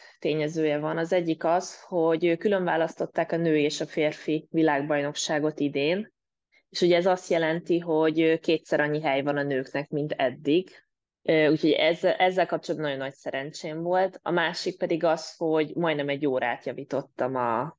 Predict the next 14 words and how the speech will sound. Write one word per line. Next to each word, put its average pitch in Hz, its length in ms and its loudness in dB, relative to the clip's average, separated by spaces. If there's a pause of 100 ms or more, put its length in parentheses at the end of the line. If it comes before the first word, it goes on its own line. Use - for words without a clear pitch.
az 165 140 0
egyéni 127 380 0
legjobbamon. 139 880 0 (680)
Ö, - 80 0
ez 160 240 4
az 180 140 4
is 196 120 2
hozzátartozik, 170 840 0
hogy 170 140 0
utoljára 165 440 0
két 175 260 -2
éve 151 200 -2
mentem 147 420 -6 (160)
Ironman-t, 170 640 -4